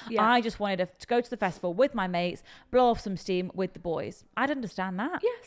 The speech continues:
Speaker 1: same. But exactly, and that's because he's being honest
Speaker 2: Honest.
Speaker 1: and, like, coming clean. "Look, I'm really sorry about lying.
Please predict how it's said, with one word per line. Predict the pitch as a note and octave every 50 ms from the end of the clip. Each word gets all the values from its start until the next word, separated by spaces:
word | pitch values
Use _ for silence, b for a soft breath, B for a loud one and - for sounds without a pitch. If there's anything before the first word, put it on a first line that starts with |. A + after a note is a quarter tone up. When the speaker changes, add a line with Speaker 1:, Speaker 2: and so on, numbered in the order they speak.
| - - C#5
Speaker 1:
same. | B4 B3+ G#3 G3 - _
But | A#3 - - -
exactly, | C4+ - - F4+ - D#4 C#4 -
and | B3 B3+
that's | C#4 C#4+ - -
because | - - - - D4 B3 -
he's | - C4+ B3+ -
being | - A#3+ A#3+ A3+ A3+ - _
honest | D#4 F#4+ G4 C4 A3
Speaker 2:
Honest. | A#3+ A#3+ G#3 F#3 F3 E3+ - - - -
Speaker 1:
and, | B3+ B3 A#3+
like, | A#3 A3+ -
coming | - - C4+ A#3 A#3 A3+ A3
clean. | - - D4+ B3+ G#3+ G3+ G3+ G#3
"Look, | G#3+ G#3+ G3+ F3+
I'm | G3+ G3+ A3
really | B3+ C4+ C#4
sorry | B3 - A#3+ G#3+
about | G#3 G3 F#3+ F#3
lying. | A3+ A#3 A#3 A#3 A#3+ A#3 A3+ A3+ A3